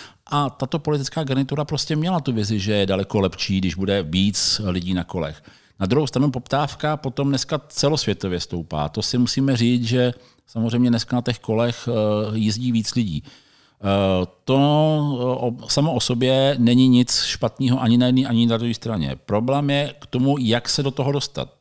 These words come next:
To znamená, místo toho, aby my jsme dneska cyklodopravu obecně vnímali tak, že to je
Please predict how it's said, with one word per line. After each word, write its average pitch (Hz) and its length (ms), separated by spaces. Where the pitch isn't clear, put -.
To 90 100
znamená, 131 420
místo 120 280
toho, 117 340
aby 113 140
my 117 120
jsme 131 180
dneska 127 360
cyklodopravu 113 760
obecně 113 540
vnímali 110 400
tak, 104 280
že 110 160
to 117 160
je 120 400